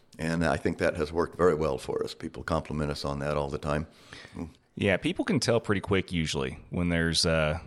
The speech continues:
Speaker 2: a little bit of a change. It's amazing, you know, all these hardcore people that just are, you know, loyalists to some of these restaurants and stuff. I mean, myself included, there's, there's a couple of, um, well, I mean, there's one German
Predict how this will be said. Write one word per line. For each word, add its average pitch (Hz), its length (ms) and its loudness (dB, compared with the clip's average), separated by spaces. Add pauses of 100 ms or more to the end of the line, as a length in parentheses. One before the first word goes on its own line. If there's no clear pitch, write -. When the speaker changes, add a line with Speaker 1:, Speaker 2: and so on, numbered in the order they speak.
(140)
Speaker 2:
a - 60 0
little 92 180 2
bit 85 140 0
of 80 100 -2
a 80 60 -6
change. 80 500 0
It's 101 140 4
amazing, 107 420 6
you 98 60 2
know, 95 320 4
all 104 160 6
these 120 160 2
hardcore 107 480 4
people 92 520 2 (280)
that 90 340 2
just 95 260 2
are, 85 360 2
you 92 100 -2
know, 87 180 2
loyalists 90 640 4 (100)
to 90 120 4
some 92 220 2
of 90 40 2
these 85 160 0
restaurants 87 540 2
and 85 80 0
stuff. 82 260 2
I 90 60 2
mean, 90 100 2
myself 101 400 4
included, 90 440 2
there's, 85 380 2
there's 95 260 2
a 90 40 -4
couple 104 360 2
of, 85 120 2
um, 85 300 4 (300)
well, 131 100 6
I - 20 6
mean, 110 120 6
there's 117 180 4
one 104 460 4
German 87 460 2